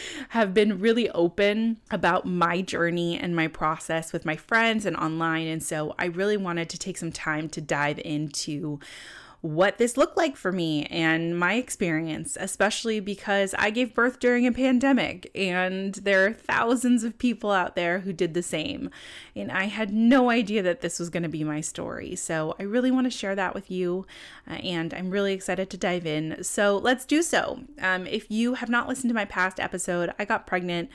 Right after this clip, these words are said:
um, at the tail end of two thousand nineteen, and, um, I gave birth to my son Liam in September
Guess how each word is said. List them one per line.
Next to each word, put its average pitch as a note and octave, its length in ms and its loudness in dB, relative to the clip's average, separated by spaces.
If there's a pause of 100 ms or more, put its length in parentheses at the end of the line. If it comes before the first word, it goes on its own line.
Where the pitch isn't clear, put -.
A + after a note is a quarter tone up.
(320)
um, E3 360 0
at F3+ 120 -6
the F#3 60 -2
tail A#3+ 380 -4
end F#3 280 -2
of - 160 -6
two G3+ 100 -6
thousand E3+ 300 -2
nineteen, B3+ 600 2 (400)
and, E3+ 500 -2
um, E3 260 -4
I E3+ 80 -2
gave F3 260 -2
birth E3+ 240 -4
to F3 140 -8
my E3 100 -4
son D#3+ 300 -6
Liam A#3+ 440 0
in F3 160 -4
September B3 880 0